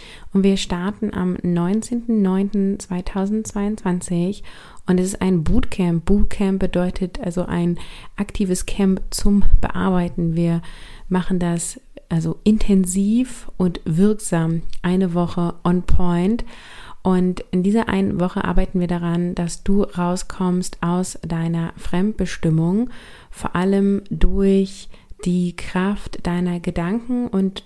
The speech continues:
durch das Verändern deines Denkens, denn du bist die Chefin in deinem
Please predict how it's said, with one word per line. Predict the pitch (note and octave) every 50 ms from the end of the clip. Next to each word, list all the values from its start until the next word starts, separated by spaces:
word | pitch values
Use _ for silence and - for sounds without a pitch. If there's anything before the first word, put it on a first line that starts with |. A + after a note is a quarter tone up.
| - -
durch | G3 F3+ E3 F3+ F3+ F3+ - -
das | - F3+ F3+ - -
Verändern | - - - - - G3+ A3+ A3+ G#3 G3 F#3 F3
deines | F3+ F3 F3 F3 F3 - -
Denkens, | - F3+ F3 F#3 G3 G3+ G#3+ G#3 G#3+ G#3+ -
denn | - G3 F#3 F3+ F#3 - -
du | G#3+ A3 A#3 A#3 A3 - -
bist | - F#3+ F#3+ F#3 - - -
die | - F3+
Chefin | - - G3+ G3 - - F3+ F3 E3+ -
in | F3+ F3+ F#3 F#3 F#3 - -
deinem | - F3 F3 F3 F3 F3 F3 E3+ E3+ E3+ E3+ -